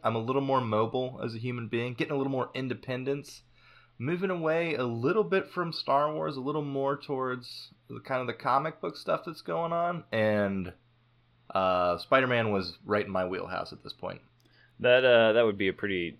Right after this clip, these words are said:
Speaker 2: rad movie to be able to drive yourself to, B C. I, I was, I was taken to the theater with a buddy of mine. It was one of those, like, after school, we're gonna go to the movies.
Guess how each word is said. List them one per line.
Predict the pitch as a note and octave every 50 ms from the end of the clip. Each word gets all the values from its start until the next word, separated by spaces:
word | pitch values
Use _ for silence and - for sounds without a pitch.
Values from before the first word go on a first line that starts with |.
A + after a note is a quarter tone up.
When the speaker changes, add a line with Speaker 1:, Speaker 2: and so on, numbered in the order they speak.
| - -
Speaker 2:
rad | F#2 G2+ G2 F2+ E2+ D#2+ D#2
movie | D#2+ E2+ E2 D#2+ E2
to | D#2 D#2 D#2 E2+ F2 -
be | - G2 F2+
able | F2 F2 F2
to | F2
drive | E2+ A2 A2 G2 G2+ G#2+ G#2+ G#2+ A2
yourself | A2 G2 F2+ - - A#2 A2 A2 - -
to, | - B2+ B2 A2
B | A#2 A#2+ A#2
C. | A2+ - B2+ B2+ B2+ C3 B2+ C3 - -
I, | A2 A#2+ C3+ C#3 A2 - -
I | - A#2+ D3 D#3
was, | F3 F3+ E3+ C#3 - - - _ _ _ _ _ _ -
I | F3 G#3
was | A3+ G#3+ A3
taken | - - - A3 A3+ - A3 G3+
to | - G#3+
the | G3+ G3+ G3
theater | G3+ G#3 G#3+ G#3 G#3 G#3 G3+ G3
with | E3 A#2 E3+ G3 G3+ -
a | F3+
buddy | E3+ F3 G3+ B3 - A3+ C#3
of | G#2 G2
mine. | G2+ G#2 G#2+ A2 A#2+ C3 C#3+ C#3
It | - A#2
was | A#2+ A#2+ A#2+
one | C#3+ D3 C#3+
of | C3+
those, | C3+ C3+ C3 A2+
like, | B2+ A#2+ A#2 A2+ -
after | F3+ D#3 D3+ - D#3 C#3+
school, | - - - F#3+ F3+ F3 E3+ D3+
we're | D#3 D#3+
gonna | D3+ E3 D#3 D#3
go | D3+ D#3
to | D3+ D3+
the | D3
movies. | D3+ D#3+ E3+ F#3 G3 E3 C3+ B2 A#2+ A#2 A#2+ A2+ - - -